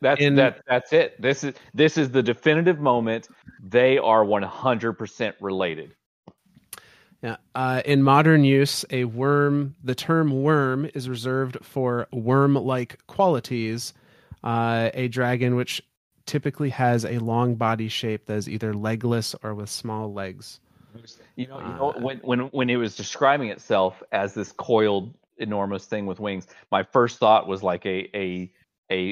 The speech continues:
Speaker 1: a snake-like dragon, or, or the, the, the dragon, um, that the homunculus becomes in the, um,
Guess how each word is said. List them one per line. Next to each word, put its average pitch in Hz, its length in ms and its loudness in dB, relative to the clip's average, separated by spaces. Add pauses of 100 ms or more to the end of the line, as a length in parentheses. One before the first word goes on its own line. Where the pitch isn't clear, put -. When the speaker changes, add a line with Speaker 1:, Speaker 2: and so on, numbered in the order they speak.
Speaker 1:
a 95 120 -6
snake-like 98 580 -6
dragon, 92 480 -2
or, 101 340 0
or 98 160 0
the, 92 320 2 (380)
the, 98 340 2 (140)
the 95 340 2
dragon, 107 720 0
um, 92 440 -2
that 92 200 -2
the 98 100 -2
homunculus 101 800 -4 (680)
becomes 92 760 -4 (160)
in 95 240 -8
the, 90 500 -6
um, 85 720 -4